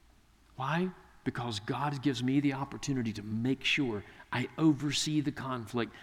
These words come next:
to get to God's grace. Grace is what you need in that moment. Run there. Pursue that.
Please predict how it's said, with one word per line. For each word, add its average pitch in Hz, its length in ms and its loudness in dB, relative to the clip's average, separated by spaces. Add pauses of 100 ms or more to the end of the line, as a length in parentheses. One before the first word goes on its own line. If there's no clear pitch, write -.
(100)
to - 80 -4
get 123 440 0 (180)
to 156 100 0
God's 117 560 -2 (200)
grace. 104 460 0 (220)
Grace 123 480 2
is 123 260 2
what 113 260 -6
you 113 180 0
need 101 460 -2
in 92 180 -6
that 95 180 -10
moment. 87 360 -10 (840)
Run 123 380 0
there. 95 380 -8 (1300)
Pursue 143 500 2
that. 110 580 -6